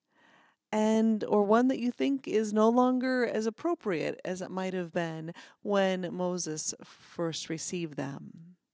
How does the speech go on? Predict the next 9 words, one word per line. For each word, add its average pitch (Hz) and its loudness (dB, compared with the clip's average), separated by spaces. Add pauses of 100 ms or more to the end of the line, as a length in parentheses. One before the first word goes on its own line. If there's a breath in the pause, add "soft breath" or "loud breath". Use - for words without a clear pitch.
(1040 soft breath)
If 233 0
you 285 10
were 330 6
going 254 4
to 226 0
write 208 0
your 190 -2
own 370 0
commandments, 165 -4